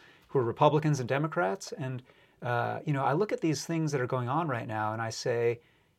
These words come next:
"There's a lot of opportunity. There's a lot of bottom-up energy." The key now, the second thing, though, is to remember power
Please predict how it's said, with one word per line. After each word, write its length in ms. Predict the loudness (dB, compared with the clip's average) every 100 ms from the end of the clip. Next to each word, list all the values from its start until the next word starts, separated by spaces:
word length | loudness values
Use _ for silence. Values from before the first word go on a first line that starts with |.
| _ _ -2
"There's 180 | 0
a 60 | 4
lot 300 | 8 10 10
of 60 | 6
opportunity. 560 | 2 -2 -4 -4 -4
There's 200 | -6 -4
a 40 | 2
lot 260 | 6 6
of 60 | 6
bottom-up 440 | 4 4 0 -4
energy." 480 | -4 -4 -6 -8 -10 -14 _ _ _ _
The 80 | -10
key 300 | -4 2 4
now, 240 | 4 0
the 80 | -4
second 380 | -2 -2 -2 -6
thing, 240 | -8 -10
though, 260 | -8 -6 -6
is 440 | -4 -4 -4 -6
to 140 | -6 -4
remember 480 | -4 -2 -2 -4 -6 _ _ _ _ _ _ _ _ _ _ _ _ _
power 540 | -10 2 4 4 2